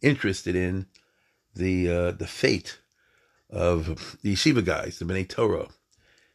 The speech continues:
in thirty-nine, forty, forty-one. And I understand. I, I mean, I get that. But, you know, they're not the only Jews out there.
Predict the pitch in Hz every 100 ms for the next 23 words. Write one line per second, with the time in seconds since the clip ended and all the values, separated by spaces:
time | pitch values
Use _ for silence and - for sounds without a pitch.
0 | _ - 92 87 - 110 104 95 - 98
1 | 92 95 95 92 104 156 202 208 180 160
2 | - 160 120 98 85 - - 117 - 123
3 | 131 127 123 123 160 160 80 - _ _
4 | _ _ _ _ _ 113 110 - 127 113
5 | 101 143 156 113 117 113 120 143 139 120
6 | 85